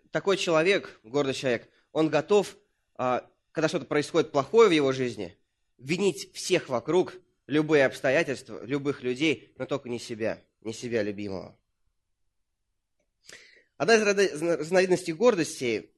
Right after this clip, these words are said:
это когда человек оправдывается. Я нашёл всё-таки в себе, что это гордость, потому что, вспоминая свои годы, особенно в школе, играя в футбол или что-то там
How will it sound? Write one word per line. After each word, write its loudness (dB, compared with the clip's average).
это 2
когда -2
человек 0
оправдывается. -2
Я 4
нашёл 0
всё-таки -6
в -12
себе, 0
что 0
это -4
гордость, 2
потому -2
что, -2
вспоминая 2
свои 0
годы, -2
особенно -2
в -8
школе, 0
играя -2
в -18
футбол 0
или -4
что-то -6
там -4